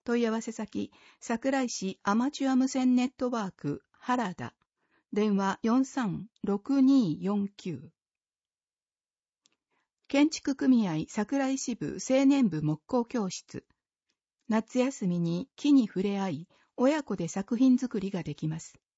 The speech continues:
また、桜井市で活躍している職人がサポートします。日時、八月二十三日日曜日、九時から十六時。場所、大字朝子、桜井市グリーンパーク。対象、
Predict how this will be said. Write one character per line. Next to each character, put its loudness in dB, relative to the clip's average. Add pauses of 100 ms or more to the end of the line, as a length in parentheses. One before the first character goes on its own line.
(100)
ま -4
た、 -6 (280)
桜 0
井 -2
市 -10
で -2
活 -4
躍 -4
し -10
て -2
い 0
る -2
職 -4
人 4
が -4
サ -8
ポ -2
ー -4
ト -10
し -12
ま -10
す。 -20 (760)
日 0
時、 -8 (400)
八 -2
月 0
二 8
十 -2
三 -2
日 -4
日 -4
曜 -2
日、 -8 (180)
九 -2
時 -4
か -8
ら -8
十 -2
六 -6
時。 -12 (520)
場 -2
所、 -6 (320)
大 4
字 -6
朝 -6
子、 -6 (120)
桜 -4
井 -4
市 -8
グ -2
リ 2
ー 6
ン 2
パ -6
ー -8
ク。 -14 (720)
対 -2
象、 -6